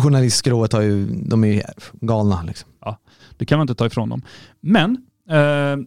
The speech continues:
Speaker 2: i takt nu med att alla de här journalisterna runt om kommer hålla på att tävla i, vi, vilka har flest invandrare? Jag har sett flera gånger, eh, olika medier där de skryter om att vi,
Speaker 1: Samnytt.
Speaker 2: vi har fler invandrare än vad, eh, vad,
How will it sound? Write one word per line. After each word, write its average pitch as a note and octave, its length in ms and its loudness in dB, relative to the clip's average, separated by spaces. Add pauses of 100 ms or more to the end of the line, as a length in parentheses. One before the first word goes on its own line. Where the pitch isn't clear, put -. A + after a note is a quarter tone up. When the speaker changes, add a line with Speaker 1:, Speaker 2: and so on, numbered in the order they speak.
Speaker 2:
i D#3 100 -10
takt - 400 -6
nu A2+ 140 2
med G#2+ 140 0
att A2 100 -6
alla A2 180 -2
de G#2+ 140 -2
här G2+ 120 -2
journalisterna A2 640 -4
runt G#2 260 -4
om G#2 160 -4
kommer G#2+ 200 -4
hålla G#2+ 100 -2
på G#2+ 100 -8
att G#2 100 -8
tävla A#2 500 0
i, F#2+ 100 -2
vi, D3+ 380 -4
vilka D3 300 -2
har B2+ 80 -2
flest A#2+ 280 -2
invandrare? G#2+ 600 -2
Jag G2 60 -4
har G#2+ 60 -2
sett - 220 -6
flera G#2+ 220 -2
gånger, A#2 420 -2 (440)
eh, G2+ 100 -12 (100)
olika A#2+ 340 0
medier F#2+ 320 -2
där G2 100 -6
de G2+ 140 -6
skryter C#3 520 0
om G#2 100 -2
att G#2 160 -6
vi, - 40 -4
Speaker 1:
Samnytt. D3+ 420 2
Speaker 2:
vi F#3+ 260 -6
har E3+ 100 -4
fler E3 280 0
invandrare C#3+ 760 2
än B2 140 2
vad, A#2+ 280 2 (160)
eh, A2+ 60 0 (280)
vad, A2+ 300 0